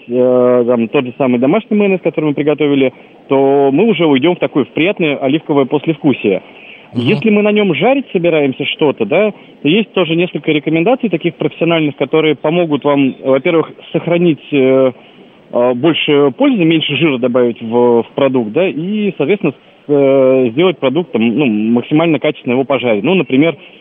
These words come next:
Speaker 1: возьмём рыбу. Если мы хотим пожарить рыбу, нам не нужно на сковороду наливать оливковое масло, да, лучше всего кисточкой смазать,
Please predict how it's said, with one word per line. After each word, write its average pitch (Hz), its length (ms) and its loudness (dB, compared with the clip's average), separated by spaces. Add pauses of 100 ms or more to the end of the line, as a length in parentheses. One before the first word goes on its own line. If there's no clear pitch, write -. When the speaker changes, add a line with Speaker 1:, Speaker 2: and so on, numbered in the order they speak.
Speaker 1:
возьмём 143 400 0
рыбу. 110 340 0 (400)
Если 165 280 -2
мы 170 120 0
хотим 180 280 -2
пожарить 170 400 -2
рыбу, 196 400 0 (280)
нам 165 220 0
не 208 60 2
нужно 180 340 0
на 143 200 0
сковороду 135 580 0
наливать 135 440 0
оливковое 135 500 0
масло, 226 340 -2
да, 196 220 2
лучше 156 320 0
всего 165 420 0
кисточкой - 600 -6
смазать, 143 400 -2